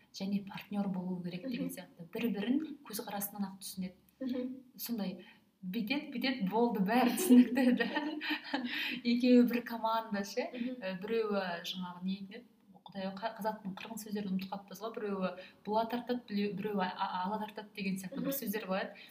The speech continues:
Speaker 1: Сөйтіп жан жаққа тартып тұрмайды да, ә, тіпті пікірі екі түрлі болған күннің өзінде бір шешімге,
Speaker 2: Мгм,
Speaker 1: бір
Speaker 2: келе алады.
Speaker 1: ымыраға келеді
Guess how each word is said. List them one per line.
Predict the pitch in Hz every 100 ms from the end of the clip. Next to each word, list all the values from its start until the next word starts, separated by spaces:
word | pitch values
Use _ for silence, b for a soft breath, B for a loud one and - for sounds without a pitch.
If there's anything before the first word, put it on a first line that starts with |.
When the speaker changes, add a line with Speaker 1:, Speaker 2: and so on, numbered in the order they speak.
| B B _
Speaker 1:
Сөйтіп | - 240 214
жан | 214
жаққа | 233 - 202 - -
тартып | 220 226 -
тұрмайды | - 220 214 202
да, | - 285 - B B
ә, | - 175 180
тіпті | - - 247
пікірі | - - 277 262 202
екі | 202 -
түрлі | 247 254 247
болған | 214 208 202
күннің | 190 202 196 190
өзінде | 185 185 190 277 - - _
бір | - 247
шешімге, | 247 202 - 175 170 226 294
Speaker 2:
Мгм, | 262 240 262
Speaker 1:
бір | 208
Speaker 2:
келе | 269 247
алады. | 208 202
Speaker 1:
ымыраға | 196 196 196
келеді | 180 -